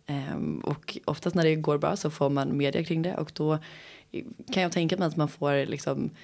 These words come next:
bekanta som, eh, hör av sig igen och tycker att, "Aha, men nu börjar det gå bra för de här tjejerna. Nu vill vi vara kompisar med dem." Eller så här, har ni någon, eh, det jag försöker fråga är egentligen så här, har ni, eh, några som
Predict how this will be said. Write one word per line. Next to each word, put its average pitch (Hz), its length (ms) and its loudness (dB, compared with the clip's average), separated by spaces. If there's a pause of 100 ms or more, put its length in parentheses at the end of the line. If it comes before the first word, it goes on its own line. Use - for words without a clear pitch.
(260)
bekanta 160 520 2
som, 143 320 0
eh, 87 300 2
hör 160 140 6
av 147 120 4
sig 143 200 -2
igen 143 160 2
och 147 80 -2
tycker - 240 -4
att, 151 100 -8
"Aha, 214 340 4
men 196 80 4
nu 220 80 4
börjar 277 160 2
det 285 60 2
gå 262 60 -2
bra 269 140 0
för - 100 -14
de 175 80 0
här 139 100 2
tjejerna. - 260 0
Nu 208 120 2
vill 247 140 -2
vi 247 140 2
vara 240 100 2
kompisar 233 340 -2
med 226 80 0
dem." 165 300 2
Eller 165 140 2
så - 80 0
här, - 60 2
har 180 80 4
ni 185 140 6
någon, 180 180 4 (440)
eh, - 120 -8 (180)
det 175 140 -2
jag 170 80 6
försöker 175 200 2
fråga 170 440 4
är - 60 2
egentligen 147 340 0
så - 60 -2
här, - 80 2
har 170 220 6
ni, 165 320 4
eh, - 180 0
några 170 340 6
som 170 320 4